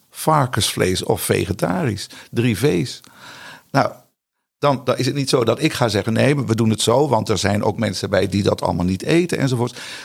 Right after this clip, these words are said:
Nee, we hebben dus studenten, eh, laten meedenken over hoe we die huisregels in die gezamenlijke woonkamer, hoe we die gingen formuleren. Nou, een van de kwesties was bijvoorbeeld: doen we onze schoenen uit in de woonkamer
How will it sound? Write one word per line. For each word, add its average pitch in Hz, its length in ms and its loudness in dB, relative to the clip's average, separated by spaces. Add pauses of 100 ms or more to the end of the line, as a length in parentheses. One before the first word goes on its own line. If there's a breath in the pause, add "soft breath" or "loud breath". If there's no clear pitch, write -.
Nee, 120 300 0
we 123 100 2
hebben 123 420 2
dus 107 240 0
studenten, 143 720 0 (300 loud breath)
eh, 123 140 -2
laten 127 360 2
meedenken 135 640 2
over 113 420 -2 (180 soft breath)
hoe 170 300 -2
we 127 80 2
die 104 360 -2
huisregels 120 840 2
in 127 140 2
die 117 100 2
gezamenlijke 110 480 0
woonkamer, 117 600 2 (260 loud breath)
hoe 185 180 0
we 139 60 -2
die 104 140 0
gingen 95 200 -2
formuleren. 101 760 0 (360 soft breath)
Nou, - 200 -2
een 185 180 2
van 135 140 2
de 98 60 2
kwesties 147 500 -2
was 98 200 0
bijvoorbeeld: 113 760 0 (520)
doen 127 200 2
we 101 60 2
onze 85 240 0
schoenen 185 340 0
uit 151 280 0
in 139 100 0
de 139 80 2
woonkamer 123 760 2